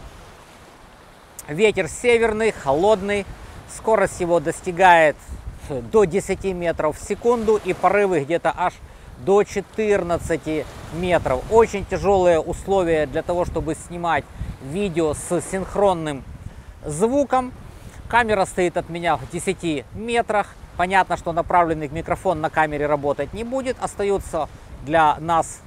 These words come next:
единственное возможное решение — это подключать микрофон к цифровому диктофону, синхронизировать запись между камерой, видео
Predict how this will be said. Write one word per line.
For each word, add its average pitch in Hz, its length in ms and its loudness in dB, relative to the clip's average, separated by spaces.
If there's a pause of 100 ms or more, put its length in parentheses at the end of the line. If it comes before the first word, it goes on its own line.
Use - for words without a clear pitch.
(600)
единственное 160 400 -4
возможное 160 500 -2
решение — 262 640 -4 (260)
это 196 240 4
подключать 185 640 0 (240)
микрофон 160 680 -2 (200)
к 156 280 2 (260)
цифровому 240 600 0
диктофону, 285 680 2 (340)
синхронизировать 220 920 0
запись 165 560 4
между 139 500 -4 (640)
камерой, 170 580 8 (180)
видео 147 560 2